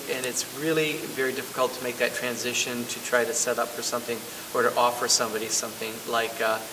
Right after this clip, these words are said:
uh, area schools that might wanna come in and do something jointly with us. If we wanna do a theater festival, if we wanna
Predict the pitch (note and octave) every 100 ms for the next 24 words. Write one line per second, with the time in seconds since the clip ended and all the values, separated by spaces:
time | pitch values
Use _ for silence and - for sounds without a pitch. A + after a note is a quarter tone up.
0 | - - - - - C3+ B2+ B2 - A#2+
1 | A#2+ A#2+ A#2+ A#2+ A#2 - A#2+ A2 G#2+ A2
2 | G#2+ A#2+ - A2+ A2 A#2 A#2 A2+ G#2+ G#2
3 | G#2 A2 - - - - - D3+ C#3+ C#3+
4 | C#3+ C#3+ C3+ C3+ C#3 - - C3 B2+ -
5 | C#3 - B2 A2+ G#2+ G#2 - A#2 A#2 A2+
6 | A2